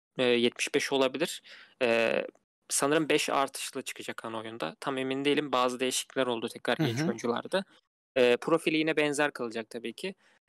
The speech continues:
Speaker 1: Ee, bence, e, Ahmetcan Kaplan'ı değerlendirecek arkadaşlar için Ahmetcan Hugo gibi. Bence Hugo'ya çok fazla benziyor.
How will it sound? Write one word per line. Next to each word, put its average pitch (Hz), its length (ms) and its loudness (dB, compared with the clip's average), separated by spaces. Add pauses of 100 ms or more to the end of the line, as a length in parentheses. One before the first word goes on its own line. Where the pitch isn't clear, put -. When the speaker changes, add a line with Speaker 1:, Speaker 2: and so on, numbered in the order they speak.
Speaker 1:
Ee, 120 340 4
bence, 165 380 -2 (480)
e, 123 240 2
Ahmetcan 135 500 -2
Kaplan'ı 165 560 -2
değerlendirecek 135 720 -2
arkadaşlar 143 480 -4
için 156 240 -6
Ahmetcan 143 500 -4 (240)
Hugo 165 280 4
gibi. 131 320 -2 (180)
Bence 127 280 -2 (220)
Hugo'ya 151 260 2
çok - 200 -8
fazla 117 320 0
benziyor. 117 400 0